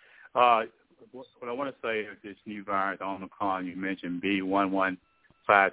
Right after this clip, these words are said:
two nine, is what we expect that when you think about mutation of these viruses, what has occurred. Uh, so, uh, what I wanna do tonight, there is a lot of information I wanna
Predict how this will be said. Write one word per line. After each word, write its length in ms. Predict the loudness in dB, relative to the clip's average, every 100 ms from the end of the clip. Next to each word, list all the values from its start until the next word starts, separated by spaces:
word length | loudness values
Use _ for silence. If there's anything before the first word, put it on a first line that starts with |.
| -2
two 160 | -6
nine, 480 | -4 -2 -2 -4 -8 -16 _ _ -6
is 260 | 0 0 2
what 240 | 2 2
we 260 | 0 -2 -4 -12 -14 -18
expect 460 | -2 2 2 2
that 140 | -4 -4 -4
when 140 | -2
you 120 | -2 2
think 160 | 4 6
about 280 | 6 4
mutation 600 | 2 -4 0 0 0 -4
of 60 | -8
these 160 | -8 -4
viruses, 440 | 0 0 -2 -4
what 160 | -2 0
has 180 | 0 0
occurred. 420 | -2 2 4 4 0 _ _ _ _ -4
Uh, 220 | 2 2 0
so, 360 | 2 4 4 2
uh, 400 | 2 0 0 -4 -8
what 140 | -6 -2
I 80 | 0
wanna 240 | 0 0
do 140 | 0
tonight, 320 | 0 -2 -2 -2
there 160 | -4
is 80 | -2
a 60 | 2
lot 220 | 2 2
of 60 |
information 460 | -2 -8 -10 -10 -10
I 80 | -10
wanna 200 | -10